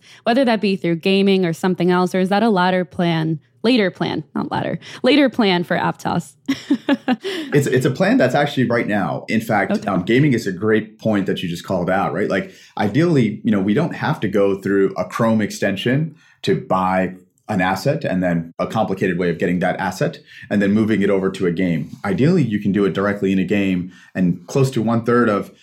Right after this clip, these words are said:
Speaker 2: the world's population plays games already. And so that if you can figure out a way to solve that, you probably get billions of people buying digital assets or N F Ts without even knowing that they're buying N F Ts. I mean, how many people think about they're using T C P I P today when they're sending an iMessage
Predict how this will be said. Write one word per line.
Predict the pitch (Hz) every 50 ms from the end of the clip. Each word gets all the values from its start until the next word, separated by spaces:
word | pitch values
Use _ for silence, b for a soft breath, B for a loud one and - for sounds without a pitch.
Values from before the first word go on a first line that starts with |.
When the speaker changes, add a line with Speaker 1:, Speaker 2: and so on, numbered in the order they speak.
| b b b
Speaker 2:
the | - 101
world's | 101 113 113 110 -
population | 120 110 107 - 104 107 107 101 104 98 95
plays | - 107 104 101 98 -
games | 101 101 101 98 92 98
already. | 98 123 160 - - - -
And | - 95
so | - - 165
that | 160 - - -
if | - - 101 -
you | 151 170
can | - - 131
figure | 139 151 143 147 143
out | 135 127 120
a | 104
way | 110 120 127 123 120
to | 120 101
solve | - - 127 160 175 165 113
that, | 95 98 98 98 - - _ _ _ _ _ -
you | - - 69 67 - - _ -
probably | - - 156 156 107 95
get | 82 107 104 85 - - - -
billions | 110 113 120 123 120 107
of | 98
people | - - 123 120 110 101
buying | 90 107 107 113 113 110 104
digital | 98 110 110 113 107 113
assets | 117 117 117 - 113 104 92 - - - B B B B B
or | B 110 117 113 -
N | - 120
F | 113 107 107
Ts | - 147 143 123 -
without | 98 101 110 120 127
even | 113 92 87 92
knowing | 101 101 101 101 101 95 90
that | 90 87 -
they're | 87 85
buying | - 80 80 78 80 78 78
N | 71
F | 71 69 -
Ts. | - 98 87 73 67 - - - _ _ _ _ -
I | 202
mean, | 208 185
how | - -
many | - - 196
people | - 117 107 98 95
think | - 113 98 107
about | 98 101 95 92
they're | - 95
using | 95 95 104 98 98 95 92
T | 95 - 110
C | 101 - 104
P | 87 - 110
I | 95 92
P | 92 - 151 135
today | 127 - 110 87 76 71 71 - -
when | - 98 95
they're | 95 95
sending | 95 - 110 104 98 98
an | 98
iMessage | 104 110 117 110 98 85 - - 80 71 -